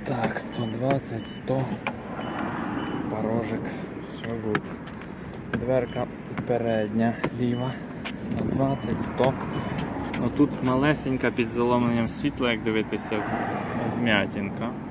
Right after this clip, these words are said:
така. І якщо... Ну, так її не видно, да? Якщо підійти сильно придивитися. Сто двадцять, сто дев'яносто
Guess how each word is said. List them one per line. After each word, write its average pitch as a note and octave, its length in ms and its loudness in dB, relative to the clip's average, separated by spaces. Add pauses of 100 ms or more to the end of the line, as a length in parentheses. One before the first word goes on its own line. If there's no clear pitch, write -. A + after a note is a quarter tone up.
(440)
така. B2+ 300 -4 (1040)
І B2+ 40 -2
якщо... B2 440 0 (360)
Ну, B2 80 -2 (200)
так C#3+ 220 0
її A#2+ 140 2
не A#2+ 140 0
видно, G2+ 400 0 (300)
да? B2+ 180 -4
Якщо A2+ 280 -2
підійти A2+ 420 -2
сильно A2 340 2 (680)
придивитися. G#2+ 840 4 (920)
Сто A#2 260 0
двадцять, B2 560 -2
сто - 220 0
дев'яносто A2+ 840 0